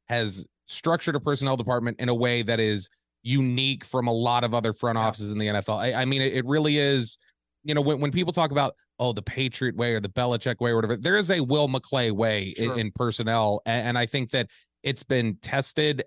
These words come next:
Speaker 1: and, and it's been proven correct. And, and he's found a lot of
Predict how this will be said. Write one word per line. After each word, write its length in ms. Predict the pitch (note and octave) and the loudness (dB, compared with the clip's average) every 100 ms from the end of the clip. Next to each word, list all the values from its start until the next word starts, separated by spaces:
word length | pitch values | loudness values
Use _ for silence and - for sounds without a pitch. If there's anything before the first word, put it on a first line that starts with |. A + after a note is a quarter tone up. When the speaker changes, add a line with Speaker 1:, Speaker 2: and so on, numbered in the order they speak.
| B2 | -4
Speaker 1:
and, 200 | A#2 G2+ | -4 -2
and 160 | A#2 | -2
it's 120 | A2 | -2
been 400 | - B2 A2 G#2 - | -2 0 0 -4 -4
proven 320 | C3+ A#2+ A2 | -2 -2 -2
correct. 540 | - G#2 C3 C#3 - | -2 0 0 0 -6
And, 180 | A2 A2 | -6 -4
and 140 | G#2+ G#2 | -4 -4
he's 140 | G2+ | -4
found 180 | B2+ A#2 | -4 -2
a 40 | |
lot 280 | G#2 A#2 | -2 0
of 80 | C3 | 0